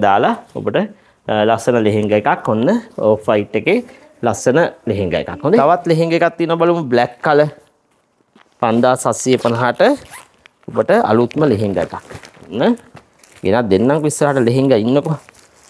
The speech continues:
බ්ලැක්, black on black. මෙන්න තියෙනවා ලෙහෙංගා එක. බ්ලැක් කලර් එකේ ලස්සන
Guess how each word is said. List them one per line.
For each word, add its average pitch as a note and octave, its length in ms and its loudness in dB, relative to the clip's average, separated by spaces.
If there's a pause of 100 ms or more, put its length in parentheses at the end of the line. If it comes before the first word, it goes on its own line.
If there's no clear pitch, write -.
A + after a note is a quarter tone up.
(120)
බ්ලැක්, B2 260 0 (360)
black A2+ 380 -2
on D3 180 2
black. A#2+ 340 -2 (720)
මෙන්න A2 480 -2
තියෙනවා G#2+ 380 2
ලෙහෙංගා G2+ 340 0
එක. G2+ 140 0 (1500)
බ්ලැක් A2 280 -2
කලර් G#2+ 320 2
එකේ G3+ 300 2 (260)
ලස්සන G#2 300 -4